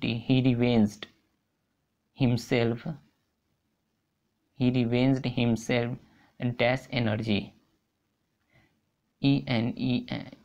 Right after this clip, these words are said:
he re-, सॉरी, he revenged himself dash enemy, ई एन ई एम वाई, enemy। तो देखिए, इसके साथ जो रिवेंज, यहाँ पे जो रिवेंज यूज हुआ है वो वर्ब की तरह यूज हुआ है, तो यहाँ पे जो आएगा इसका प्रीपोजिशन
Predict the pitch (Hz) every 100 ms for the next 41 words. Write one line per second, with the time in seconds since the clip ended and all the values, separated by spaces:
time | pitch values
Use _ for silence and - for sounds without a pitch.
0 | - _ _ _ - 139 139 139 131 -
1 | - _ - - 117 113 - - - 139
2 | 139 127 131 139 127 127 120 131 117 113
3 | 120 131 - _ - 131 120 110 107 104
4 | - - _ _ 131 139 - 110 110 -
5 | 120 135 - 117 113 101 110 - 113 107
6 | 104 - - - 120 123 123 117 117 -
7 | 143 135 135 123 120 120 113 117 131 131
8 | - 135 120 123 131 123 120 113 131 135
9 | 117 117 123 127 123 117 113 127 - -
10 | 120 123 117 127 131 127 120 113 113 117
11 | 107 101 98 - - - 120 127 131 123
12 | 127 120 120 120 117 - 110 113 104 110
13 | 110 127